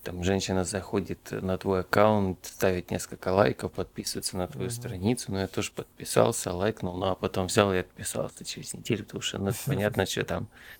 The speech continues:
Speaker 1: не будет лайкать мои страницы, да и вообще зачем оно мне надо. Из другого города, кстати, там, ну, то есть такая ерунда. Ты. Получил я несколько
Speaker 2: Я вот
Speaker 1: халявных
Speaker 2: благодаря
Speaker 1: лайков и отписался.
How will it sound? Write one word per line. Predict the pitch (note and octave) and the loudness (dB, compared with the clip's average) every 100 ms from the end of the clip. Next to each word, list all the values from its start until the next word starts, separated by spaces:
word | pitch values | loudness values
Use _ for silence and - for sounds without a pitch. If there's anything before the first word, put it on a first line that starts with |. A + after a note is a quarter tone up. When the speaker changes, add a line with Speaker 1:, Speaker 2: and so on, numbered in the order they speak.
| - - - | -20 -20 2
Speaker 1:
не | A2 | 2
будет | G#2 A2+ - | 4 2 6
лайкать | G2+ F#2+ G2+ - | 6 6 0 0
мои | G2+ | -2
страницы, | G2 - G2+ A2+ - | 0 0 2 0 0
да | - | 2
и | F#2+ | 2
вообще | F#2 F#2+ - | 2 -2 -2
зачем | F#2 - G2 | -2 -2 0
оно | F#2 F2+ | 2 2
мне | F2+ F#2 | 0 -2
надо. | F2+ F2+ B2+ - _ _ _ _ _ _ _ _ _ - | -2 -4 -6 -10 _ _ _ _ _ _ _ _ _ 0
Из | A2+ G2 | 2 6
другого | B2 G#2+ B2 G#2 | 6 10 10 10
города, | F2+ G#2+ A#2+ A2+ G2 | 8 6 8 8 6
кстати, | F#2 - - F2 - - | 2 -2 -2 -2 -4 -10
там, | - F2+ G2+ | -6 -4 -4
ну, | G#2+ - | -4 -6
то | F#2+ | -8
есть | E2+ - | -6 -8
такая | - E2+ F2+ | -8 -10 -2
ерунда. | G2+ G2 F2+ F#2 F#2 - _ _ | 0 2 0 -4 -8 -12 _ _
Ты. | - B2 B2 _ _ _ _ _ _ _ _ _ _ _ _ _ _ _ _ _ _ _ | -4 -2 -4 _ _ _ _ _ _ _ _ _ _ _ _ _ _ _ _ _ _ _
Получил | G#2 G2+ G2+ B2 G#2 | -2 0 2 4 4
я | F#2+ F#2 F2+ | 4 2 0
несколько | F#2+ G2 - | 0 0 4
Speaker 2:
Я | B2+ C#3+ | 12 12
вот | C#3 | 12
Speaker 1:
халявных | G2 G2+ A#2+ A#2 | 8 6 6 6
Speaker 2:
благодаря | A2+ | 6
Speaker 1:
лайков | A2+ A#2+ A#2+ A2+ | 8 10 10 10
и | A2 | 8
отписался. | G2+ - G#2 - G#2+ F#2+ - A2 | 2 0 -4 -2 -2 -2 -4 -6